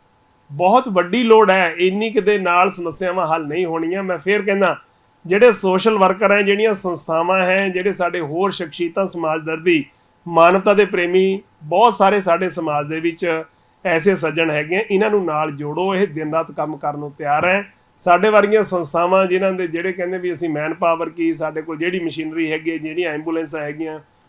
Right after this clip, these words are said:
ਹੋਰ ਚੀਜ਼ਾਂ ਜੋ ਵੀ ਅਸੀਂ ਕਰ ਸਕਦੇ ਹਾਂ, ਬਹੁਤ ਸਾਰੇ ਸਾਡੇ ਵਰਗੇ ਹੋਰ ਕਰਨ ਨੂੰ ਤਿਆਰ ਹੈ। ਪਰ ਲੋੜ ਹੈ ਕਿ ਇਸ ਦੀ ਪਲੈਨਿੰਗ ਕਰਕੇ, ਮੈਂ ਫੇਰ ਕਹਿੰਦਾ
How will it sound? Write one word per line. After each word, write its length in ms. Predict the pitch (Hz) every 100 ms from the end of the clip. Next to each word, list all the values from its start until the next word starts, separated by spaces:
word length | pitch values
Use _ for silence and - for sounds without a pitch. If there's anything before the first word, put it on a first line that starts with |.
| _ -
ਹੋਰ 220 | 208 202
ਚੀਜ਼ਾਂ 280 | 196 190 190
ਜੋ 160 | 185
ਵੀ 140 | 185 185
ਅਸੀਂ 160 | 185
ਕਰ 160 | 185 165
ਸਕਦੇ 400 | 147 165 170 190
ਹਾਂ, 100 | 214 190
ਬਹੁਤ 280 | 160 165 185
ਸਾਰੇ 180 | 190 226
ਸਾਡੇ 260 | 190 170
ਵਰਗੇ 240 | 180 175 208
ਹੋਰ 240 | 170 180
ਕਰਨ 180 | 185 156
ਨੂੰ 120 | 151
ਤਿਆਰ 280 | 143 131 135
ਹੈ। 180 | 156 196 _ _ _
ਪਰ 120 | - 208
ਲੋੜ 380 | 185 202 247
ਹੈ 140 | 220 208
ਕਿ 160 | 196 190
ਇਸ 220 | 165 -
ਦੀ 140 | 190
ਪਲੈਨਿੰਗ 400 | 190 160 147 156
ਕਰਕੇ, 260 | 156 160 202
ਮੈਂ 120 | 175
ਫੇਰ 200 | 151 180
ਕਹਿੰਦਾ 320 | 170 165 139